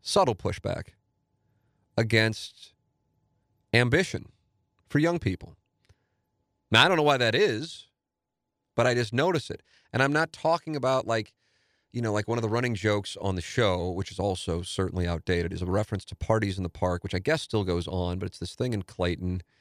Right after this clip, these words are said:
uh, and some of you are probably already familiar with it, where it's kinda like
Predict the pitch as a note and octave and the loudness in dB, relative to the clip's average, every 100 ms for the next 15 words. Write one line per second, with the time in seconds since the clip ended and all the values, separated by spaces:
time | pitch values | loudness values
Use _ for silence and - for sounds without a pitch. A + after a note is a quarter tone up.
0 | _ _ _ _ E2+ E2+ E2+ E2 - E2+ | _ _ _ _ 0 0 0 -2 -6 -8
1 | F2+ E2+ E2+ F2 F#2 F2 E2+ F2 G2 G2 | -6 -4 -4 -4 -4 -4 -4 -2 0 0
2 | F2+ F2 E2 F2+ - F#2+ F2 F2 F2 | 0 -4 -6 -6 -4 -4 -2 -4 -6